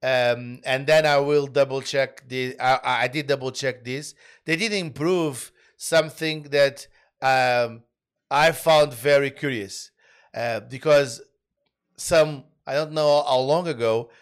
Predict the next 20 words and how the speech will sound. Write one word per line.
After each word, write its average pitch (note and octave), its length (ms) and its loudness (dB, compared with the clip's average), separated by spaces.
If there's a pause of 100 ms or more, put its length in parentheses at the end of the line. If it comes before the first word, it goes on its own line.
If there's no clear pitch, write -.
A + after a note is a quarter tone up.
(260)
uh, B2 300 2
the, C#3 460 2
the C3+ 100 -6
way D#3+ 220 2
that D#3+ 240 -2
they D#3+ 100 -2
were C#3+ 280 0
building, C3+ 760 -4 (680)
uh, A#2 380 0
regions B2+ 720 -6 (260)
was C#3 460 2
the, C3 380 -4
the, B2+ 440 -2
the B2+ 140 -8
distance D#3 560 -6
between D#3 480 -10
data D3 240 -4
centers, B2+ 720 -8 (320)
right? B2 320 -4 (480)
Uh, B2+ 540 2